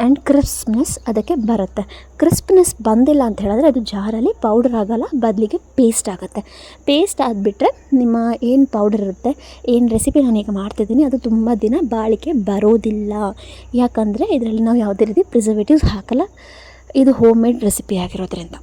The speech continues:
ಎಸ್, so ಕಮ್ ಬ್ಯಾಕ್ ಮಾಡ್ತೀನಿ ನೋಡಿ. ಇಲ್ಲಿ ನಿಮ್ಗೆ ಕಪ್ಪು ಕಾಣಿಸ್ತಿದೆಯಲ್ಲ, ಆ ಥರ ಪ್ರತಿಯೊಂದು ಮೆಣಸಿನ್ಕಾಯಿ ಕೂಡ ಕಪ್ಪಗೆ ಆಗೋವರೆಗೆ ನೀವು ಹುರ್ಕೊಳ್ಬೇಕು.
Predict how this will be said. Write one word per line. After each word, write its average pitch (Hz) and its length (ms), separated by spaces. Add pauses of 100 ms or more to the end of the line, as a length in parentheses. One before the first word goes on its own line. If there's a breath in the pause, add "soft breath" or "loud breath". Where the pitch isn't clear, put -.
(640 soft breath)
ಎಸ್, - 300 (520 loud breath)
so 214 340
ಕಮ್ 262 180
ಬ್ಯಾಕ್ - 260
ಮಾಡ್ತೀನಿ 233 420
ನೋಡಿ. 226 180
ಇಲ್ಲಿ 214 160
ನಿಮ್ಗೆ 233 220
ಕಪ್ಪು - 240
ಕಾಣಿಸ್ತಿದೆಯಲ್ಲ, 208 680 (580 loud breath)
ಆ 233 220
ಥರ 247 220
ಪ್ರತಿಯೊಂದು 262 1000 (320 loud breath)
ಮೆಣಸಿನ್ಕಾಯಿ 220 480
ಕೂಡ 240 160
ಕಪ್ಪಗೆ 254 580
ಆಗೋವರೆಗೆ 202 420 (420)
ನೀವು 254 160
ಹುರ್ಕೊಳ್ಬೇಕು. 208 640